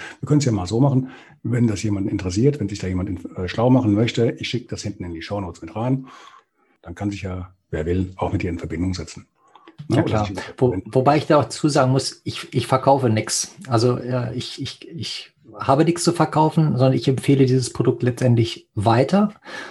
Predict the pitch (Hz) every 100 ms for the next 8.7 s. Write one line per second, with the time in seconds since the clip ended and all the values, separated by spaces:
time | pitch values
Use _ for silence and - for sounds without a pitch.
0 | - 110 131 143 - 123 123 120 117 120
1 | 117 113 113 117 113 - 117 117 113 120
2 | 113 - 117 113 107 123 135 110 143 120
3 | - 120 120 113 113 - 123 113 120 117
4 | 101 - _ _ _ _ 110 90 95 117
5 | 110 - 104 - - - _ _ - 85
6 | 85 _ - 90 - 117 107 - 135 -
7 | 139 - 180 185 147 - 151 143 143 131
8 | 131 120 - - 139 113